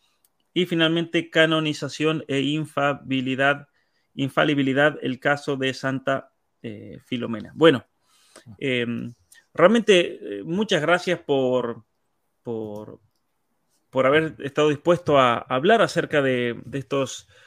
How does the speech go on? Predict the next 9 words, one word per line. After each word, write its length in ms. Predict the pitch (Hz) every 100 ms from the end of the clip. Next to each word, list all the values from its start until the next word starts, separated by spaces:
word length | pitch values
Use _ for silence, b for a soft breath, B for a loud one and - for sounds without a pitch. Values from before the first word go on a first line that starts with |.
| b _
de 100 | 135
estos 180 | 139 127
libros. 420 | 165 165 165 151
Este 220 | 143 147
es 160 | 131 127
el, 320 | 120 117 -
el, 320 | 120 113 - _
la 180 | - 123
última, 840 | 147 160 160 139 131 120 117 113